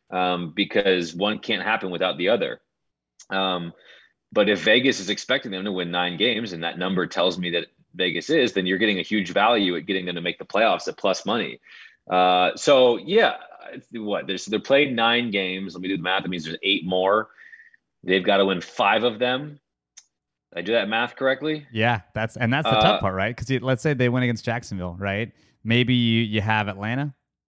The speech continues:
Speaker 2: Maybe you got Houston. You know, th-, there's the, at that point, you're like, "Oh, the
Speaker 1: No.
Speaker 2: Vi-, the Vikings, Seattle."
Speaker 1: Jacksonville, Atlanta, Houston has to be.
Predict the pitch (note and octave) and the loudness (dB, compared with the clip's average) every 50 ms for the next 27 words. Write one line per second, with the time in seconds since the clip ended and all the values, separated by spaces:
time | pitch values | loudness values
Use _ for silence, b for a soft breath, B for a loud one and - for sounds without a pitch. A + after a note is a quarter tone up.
0 | _ _ - A2+ A#2 B2 C3 A2+ B2 G#2+ G#2 - _ _ _ - - C#3+ D#3 F3 | _ _ -6 -4 -2 0 0 0 0 -2 -2 -6 _ _ _ -10 -6 -4 -2 -2
1 | E3+ - - E3 G3 F#3 - _ _ _ _ _ _ _ _ _ _ _ - - | -4 -4 -8 -8 -8 -10 -12 _ _ _ _ _ _ _ _ _ _ _ -12 -8
2 | - - F3+ - E3+ D#3+ E3 D#3+ C3 C#3+ D3+ D#3 D#3+ C#3 B2+ - D3+ C#3 A2+ A#2+ | -6 -6 -6 -6 -4 -2 -2 -2 0 0 0 0 0 0 0 0 0 0 2 0
3 | B2+ A#2+ D3+ F3 A#3+ - - F#3+ D#3 D3 D3 D3+ D3 C#3 C#3 - D#3+ F#3 G#3+ G#3 | -2 0 0 0 0 2 2 2 2 2 2 2 2 0 -2 -2 -4 -2 0 2
4 | F3+ D3 C#3 F3 E3 C#3 C3+ C3 B2+ D3 G#3 A#3+ A#3 C4+ C4+ C#4+ D4 - - - | 2 2 2 0 0 0 -2 -2 0 -2 -2 -2 -2 -2 -2 -2 -4 -6 -10 -16
5 | - - - B2+ C3 C3 - B3 C4 C4+ C#4 C4 - _ _ _ _ _ _ _ | -14 -10 -6 -4 -4 -2 -2 -4 -4 -4 -6 -8 -10 _ _ _ _ _ _ _
6 | _ _ _ _ _ _ _ _ _ _ _ G2+ B2 C#3+ E3 E3+ - G3+ F#3 D#3 | _ _ _ _ _ _ _ _ _ _ _ 2 4 4 4 4 2 -2 -2 0
7 | D#3 F3 E3 C#3+ B2+ B2+ C3 C3 B2+ B2+ A#2 G#2+ - A#2+ A#2+ G#2+ - - A#2 G#2 | 4 4 4 4 4 2 2 2 0 -2 -2 -4 -4 -4 -4 -4 -6 -6 -8 -6
8 | F#2+ G#2 G2 F#2+ F2 - - G2 E2 D#2 C#2+ B1 - | -2 -2 -2 -2 -2 -4 -8 -12 -10 -10 -12 -14 -16